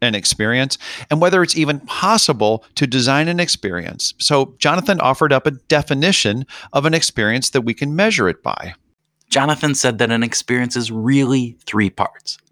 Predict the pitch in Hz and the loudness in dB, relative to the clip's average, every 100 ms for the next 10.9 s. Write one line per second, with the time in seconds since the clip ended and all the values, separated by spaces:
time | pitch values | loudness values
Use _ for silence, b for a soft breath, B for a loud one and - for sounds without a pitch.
0 | _ - 131 - 160 - - 139 - 113 | _ -6 -6 0 -2 -2 -4 -4 -4 -6
1 | - 110 110 107 - - 78 - 82 - | -4 -4 -2 -4 -4 -4 -6 -6 -10 -14
2 | b b - - - 151 147 147 135 127 | b b -4 -4 -2 -2 0 0 0 -2
3 | 110 104 - 135 139 139 131 - 104 101 | 0 -2 0 0 0 -2 -2 0 0 0
4 | - - 117 - 107 - - 147 104 - | -4 -2 -2 -2 -6 -6 -4 -2 -2 -2
5 | 85 - B B B 139 156 - 165 156 | -4 -6 B B B -2 0 2 2 2
6 | 156 165 - 113 135 165 170 - 139 120 | 0 -2 -2 -4 0 2 0 0 0 2
7 | 113 117 - _ - 165 170 156 151 143 | 2 0 -4 _ -4 0 2 2 0 -2
8 | - 120 117 113 107 - 95 98 - 85 | 0 0 0 0 -2 -2 -2 -2 -6 -10
9 | - - - _ _ _ _ _ _ _ | -4 -6 -6 _ _ _ _ _ _ _
10 | 113 - 180 - 277 - 104 104 | -4 -2 -2 -2 -4 -2 0 0